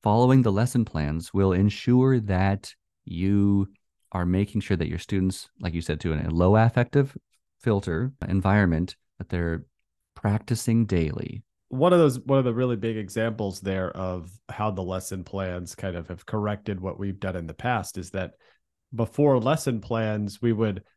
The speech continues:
Speaker 2: suggest that teachers review phonograms sometimes. So, for example, if you're
Speaker 1: Mm.
Speaker 2: teaching unit six, you wanna bring in W and Q sometimes from unit five and review them, but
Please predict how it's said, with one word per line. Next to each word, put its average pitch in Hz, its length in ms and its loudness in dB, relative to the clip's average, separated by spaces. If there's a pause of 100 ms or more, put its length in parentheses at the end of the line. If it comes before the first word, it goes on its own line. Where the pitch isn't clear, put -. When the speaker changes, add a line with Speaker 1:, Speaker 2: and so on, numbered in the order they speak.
(240)
Speaker 2:
suggest 135 600 0
that 117 140 -2
teachers 107 680 -2
review 117 720 2
phonograms 92 680 -4
sometimes. 78 640 -8
So, 92 280 -4
for 95 180 -8
example, 98 440 -6
if 104 100 0
you're 92 100 -2
Speaker 1:
Mm. 87 40 -10
Speaker 2:
teaching 101 420 -4
unit 98 400 -4
six, - 480 -6
you 101 100 -4
wanna 98 240 -4
bring 110 360 -2
in 107 320 0 (380)
W 107 600 0
and 98 200 -4
Q 123 360 2
sometimes 117 580 0
from 113 180 -2
unit 107 320 -2
five 139 600 2
and 101 160 0
review 156 480 2
them, 147 400 2 (400)
but 123 500 0